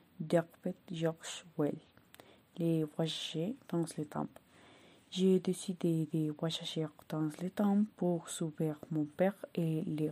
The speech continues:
revoir. Pour moi, c'est possible et après de beaucoup d'études, j'ai conçu une technique qui utilise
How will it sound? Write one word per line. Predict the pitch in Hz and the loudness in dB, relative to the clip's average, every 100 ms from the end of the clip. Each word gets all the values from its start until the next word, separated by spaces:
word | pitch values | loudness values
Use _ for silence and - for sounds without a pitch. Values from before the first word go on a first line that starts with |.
| - | -2
revoir. | 160 147 156 147 - - _ _ - - - - - _ | -4 0 0 0 -8 -20 _ _ -20 -20 -20 -20 -20 _
Pour | - 285 - | 0 0 6
moi, | 247 226 269 | 8 8 4
c'est | 277 - 180 175 | 0 -2 -2 -2
possible | - 170 - - 165 151 - 180 208 - | -4 -4 -4 -2 -2 -2 -6 -4 -4 -2
et | 180 165 160 156 151 147 151 - | 2 2 2 0 0 -2 -4 -8
après | - - - 156 | -10 -8 2 4
de | 147 151 | 4 -4
beaucoup | - - - | -8 -2 2
d'études, | 240 247 - 165 - - - - - - _ | 4 4 2 -6 -6 -14 -20 -20 -20 -20 _
j'ai | - 175 175 170 165 | 0 4 6 6 2
conçu | - 165 160 - 180 202 262 - _ - | -2 -2 -2 -2 4 6 6 0 _ 0
une | 170 165 160 | 2 2 0
technique | - - 170 165 160 - | -4 -4 0 0 0 -8
qui | - 147 151 | -8 -2 0
utilise | 151 - 160 156 151 151 - | 0 -2 0 0 0 -2 -6